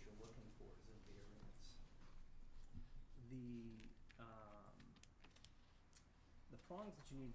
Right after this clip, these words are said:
to, to meet, you need to meet all four of them. The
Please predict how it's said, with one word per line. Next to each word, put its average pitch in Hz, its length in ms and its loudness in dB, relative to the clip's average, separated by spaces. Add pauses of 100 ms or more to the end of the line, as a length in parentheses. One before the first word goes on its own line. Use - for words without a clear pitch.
to, 117 80 2
to - 380 0 (100)
meet, 120 160 6 (160)
you 117 80 4
need 127 160 6
to 120 80 6
meet 117 240 6
all 123 240 6 (160)
four 104 80 0
of - 200 -4 (120)
them. - 160 -4 (800)
The 120 80 0